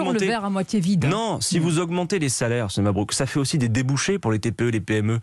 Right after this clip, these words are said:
Speaker 1: C'est potentiellement des gens qui ne réfléchissent plus à se payer, pourquoi pas, un restaurant,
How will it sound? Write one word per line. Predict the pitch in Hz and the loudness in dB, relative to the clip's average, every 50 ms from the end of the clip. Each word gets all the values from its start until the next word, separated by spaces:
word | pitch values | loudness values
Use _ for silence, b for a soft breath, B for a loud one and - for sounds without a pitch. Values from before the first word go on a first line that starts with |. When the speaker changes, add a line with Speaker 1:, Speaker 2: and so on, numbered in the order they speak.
| B B B B | B B B B
Speaker 1:
C'est | - - | -4 -2
potentiellement | 131 123 - 135 127 - 131 127 139 147 | -2 0 0 0 -2 0 0 0 0 0
des | 139 127 120 | 0 0 0
gens | 113 139 170 | 0 -2 -2
qui | 156 - | 0 0
ne | 123 113 | 0 0
réfléchissent | 127 120 - 139 123 - 160 147 | 0 0 0 0 -2 0 -2 -2
plus | - - 208 220 214 B B B B B | -2 0 0 0 0 B B B B B
à | - 127 131 | -4 -2 -2
se | 120 - 120 | -2 -2 -2
payer, | 101 131 127 135 143 | 0 0 0 0 0
pourquoi | 139 147 127 - 131 120 | 0 -2 -4 -2 -2 -2
pas, | 95 151 151 156 147 B B B | 0 0 -2 -2 -4 B B B
un | - 120 | -2 -2
restaurant, | 117 139 139 - - 190 151 139 143 156 156 | 0 0 0 0 0 -2 0 0 0 -2 -2